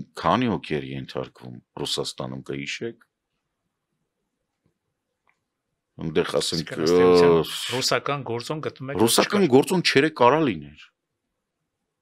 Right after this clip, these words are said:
Speaker 1: Չէր կարա լիներ։ Ուղղակի չէր կարա։ Որովհետև Շապաշնիկովը ոչինչի ոչինչ էր։ Շապաշնիկովը ով էր այդ ժամանակ։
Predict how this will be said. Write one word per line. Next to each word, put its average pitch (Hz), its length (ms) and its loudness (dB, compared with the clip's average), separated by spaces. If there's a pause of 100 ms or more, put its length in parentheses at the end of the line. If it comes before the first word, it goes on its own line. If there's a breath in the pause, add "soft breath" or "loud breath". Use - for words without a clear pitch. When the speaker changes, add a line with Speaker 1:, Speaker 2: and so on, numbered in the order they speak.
(360)
Speaker 1:
Չէր 165 300 2
կարա 85 260 6
լիներ։ 69 380 -12 (680)
Ուղղակի 120 300 0
չէր - 240 -4 (100)
կարա։ 64 220 -10 (2000)
Որովհետև 139 540 6 (380)
Շապաշնիկովը 131 720 2 (200)
ոչինչի 113 720 2 (340)
ոչինչ 113 480 2 (160)
էր։ - 140 -12 (600)
Շապաշնիկովը 123 760 4
ով 156 160 0
էր 82 120 4
այդ 76 140 -8
ժամանակ։ 67 460 -14